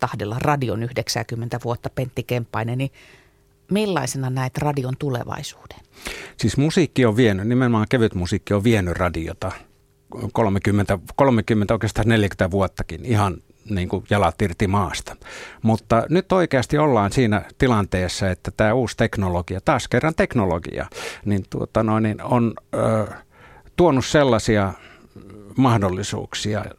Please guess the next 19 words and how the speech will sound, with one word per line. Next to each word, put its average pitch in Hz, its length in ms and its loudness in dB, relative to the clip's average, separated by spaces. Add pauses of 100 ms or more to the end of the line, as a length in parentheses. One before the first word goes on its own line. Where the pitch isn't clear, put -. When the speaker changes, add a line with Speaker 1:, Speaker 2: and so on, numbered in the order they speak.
(440)
Speaker 2:
käyttää, 110 520 2
saada - 440 0
kevyttä 117 400 0
musiikkia, 98 680 -4
että - 200 -4
siinä, 135 320 0 (120)
siinä 127 340 0
niin 127 160 0
kuin 123 200 -2 (1500)
radio 143 340 4
vähitellen 104 600 2 (300)
alkaa 104 480 0 (300)
kalveta. 95 480 0 (200)
Ja, 113 280 2
ja 113 280 0 (640)
silloin 156 520 4 (320)
on 110 180 2
oikea 101 500 2
aika 104 400 0